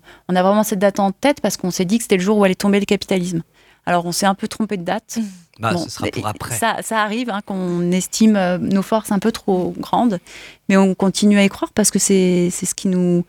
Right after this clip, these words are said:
Speaker 1: ce qui nous permet de rester dans cette, dans ce monde-là et pas faire sécession comme, euh, le font les riches qui, eux aussi, ont compris que des règlements climatiques allaient les conduire à, à plus pouvoir vivre, euh, la même vie, hein. Nous, on est du côté des pauvres et on va continuer à,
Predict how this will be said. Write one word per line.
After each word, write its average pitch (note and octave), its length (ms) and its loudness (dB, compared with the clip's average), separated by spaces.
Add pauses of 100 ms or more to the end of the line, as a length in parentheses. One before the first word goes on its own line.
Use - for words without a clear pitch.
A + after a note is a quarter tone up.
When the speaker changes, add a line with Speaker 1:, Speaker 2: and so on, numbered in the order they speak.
(340)
Speaker 1:
ce - 220 -8
qui - 140 0
nous G3 80 2
permet G3 300 4
de F#3+ 140 2
rester G3 360 2
dans G#3 120 0
cette, G3 180 -4 (140)
dans G3 160 2
ce - 160 -2
monde-là B3+ 320 4
et A#3+ 40 4
pas G3+ 140 0
faire - 180 -4
sécession G3+ 460 0
comme, F#3+ 240 2
euh, E3+ 260 0
le F3 120 2
font - 160 -2
les F3 120 4
riches G3+ 220 4
qui, F#3+ 160 2
eux G3+ 120 6
aussi, G#3+ 280 2
ont A3 80 2
compris G#3+ 380 0
que F3+ 260 0 (320)
des F#3 120 2
règlements F#3 340 2
climatiques F3+ 440 -2
allaient F3+ 200 2
les E3+ 100 0
conduire F3 380 0
à, E3 240 0
à - 80 0
plus - 120 -14
pouvoir F3+ 340 0
vivre, F3+ 300 -2
euh, E3+ 140 0
la E3+ 100 2
même E3+ 180 4
vie, B3+ 200 6
hein. D4+ 100 2 (520)
Nous, G#3+ 160 6
on G#3+ 180 4
est F#3 300 2
du F3+ 100 0
côté F#3+ 240 0
des F3 140 4
pauvres A3 340 4
et F3+ 140 4
on E3+ 320 2
va F3+ 220 2
continuer G#3 580 4
à, F3+ 240 2